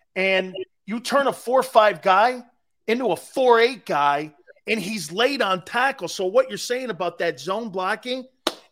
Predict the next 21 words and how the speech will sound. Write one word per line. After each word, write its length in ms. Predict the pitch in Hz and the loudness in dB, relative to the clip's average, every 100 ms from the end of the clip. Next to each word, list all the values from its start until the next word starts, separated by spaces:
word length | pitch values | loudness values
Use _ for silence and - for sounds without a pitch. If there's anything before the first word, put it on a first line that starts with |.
| - | -6
and 160 | 214 202 | -4 -4
Jalen 560 | - 220 294 254 190 | -2 2 2 0 -6
sitting 440 | - - 262 262 190 | -8 -10 -10 -8 -6
there 360 | 156 151 151 _ _ _ _ | -4 -4 -8 _ _ _ _
and 200 | 190 185 | -8 -6
looking 320 | 262 254 254 | -8 -8 -4
at 180 | 233 226 | -4 -4
the 60 | 190 | -2
backer 680 | 220 233 240 - 175 175 - | 0 2 0 -2 -4 -4 -8
and 200 | 196 185 | -10 -4
making 340 | 226 269 220 185 | -6 -6 -12 -10
him 160 | 208 | -10
slow 320 | - - 220 | -10 -6 -6
play 300 | 233 226 226 | -6 -4 -4
the 100 | 202 | -4
play, 460 | - 202 202 254 262 _ _ _ _ _ _ | -10 -2 0 0 -6 _ _ _ _ _ _
he's 280 | - 277 262 | -14 -12 -10
gonna 160 | 226 233 | -6 -6
always 600 | 220 208 240 277 285 175 | -2 0 0 -2 -10 -14
be 260 | 165 214 | -12 -12
chasing 760 | 185 - 220 226 - 160 120 | -10 -6 -4 -4 -8 -10 -14